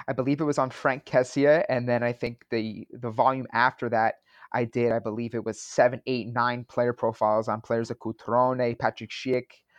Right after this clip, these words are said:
uh, Calabria, Conti, um, you know, several players in Serie A, predominantly, uh, David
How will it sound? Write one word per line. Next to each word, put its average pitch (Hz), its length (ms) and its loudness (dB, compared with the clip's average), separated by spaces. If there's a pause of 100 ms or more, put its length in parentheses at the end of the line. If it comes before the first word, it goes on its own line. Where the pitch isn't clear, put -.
(300)
uh, 107 240 -6
Calabria, 117 800 2 (100)
Conti, 127 720 -2 (100)
um, 104 380 -6 (100)
you 120 120 -6
know, 110 180 -2
several 135 340 2
players 127 400 -2
in 117 80 -8
Serie 117 300 -4
A, 120 80 2
predominantly, 117 640 0
uh, 110 160 2
David 117 300 2